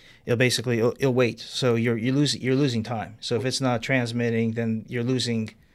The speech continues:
um, uh, uh, basically it, it's, your jitter and latency will go up.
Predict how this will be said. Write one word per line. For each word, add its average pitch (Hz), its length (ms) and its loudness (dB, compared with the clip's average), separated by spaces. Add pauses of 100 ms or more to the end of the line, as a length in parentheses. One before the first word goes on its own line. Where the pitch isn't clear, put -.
(420)
um, 107 440 -2 (140)
uh, 87 100 -10 (520)
uh, 110 180 0 (180)
basically 117 420 0
it, 113 180 -4
it's, - 400 -8
your 110 200 -8
jitter 123 300 0
and 110 100 0
latency 117 280 -2
will 104 120 -4
go 104 200 -6
up. - 240 -8